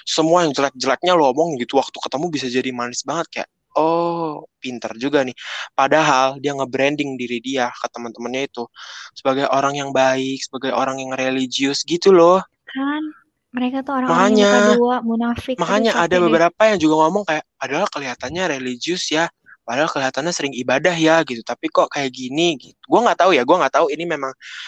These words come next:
Speaker 1: eh, didikan orang tuanya atau gimana, tapi gua nggak yakin ada orang tua yang ngedidik anaknya kayak gitu, bener nggak? Kayak
Speaker 2: Tep-
Speaker 1: mung-, mungkin, mungkin ini adalah pengaruh, eh,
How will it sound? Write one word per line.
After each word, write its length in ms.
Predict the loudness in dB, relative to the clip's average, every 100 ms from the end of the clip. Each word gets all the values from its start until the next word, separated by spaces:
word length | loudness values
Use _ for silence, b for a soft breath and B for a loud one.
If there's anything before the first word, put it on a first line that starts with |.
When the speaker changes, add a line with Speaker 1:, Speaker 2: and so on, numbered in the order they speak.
| B 0
Speaker 1:
eh, 280 | 2 2 0 -4 _ _ -20 -20 -8
didikan 400 | -4 -2 0 2
orang 220 | 2 2 2
tuanya 220 | 2 2
atau 80 | 0
gimana, 240 | -4 -6 -4
tapi 180 | -4 0
gua 160 | 2 2
nggak 120 | 2 0
yakin 180 | -2 -6
ada 140 | -2 0
orang 240 | 0 -2
tua 160 | -2 -2
yang 80 | -2
ngedidik 240 | -6 -10 -8
anaknya 220 | -4 -2
kayak 120 | -2 -2
gitu, 200 | -4 -4
bener 240 | -2 -2 -2
nggak? 200 | -4 -6 _ _ _ _ _ _ _ _ _ _
Kayak 380 | 0 2 4 2 B
Speaker 2:
Tep- 200 | B B B -4
Speaker 1:
mung-, 240 | -2 -2 -4 _ _ _
mungkin, 800 | -10 -10 -8 -4 0 2 2 -2
mungkin 400 | -10 -8 -4 -4
ini 240 | -4 -4 -4
adalah 400 | -4 -6 0 0 0 _ _ _
pengaruh, 800 | -6 -2 0 0 0 2 2 0 -2
eh, 520 | 0 2 2 2 2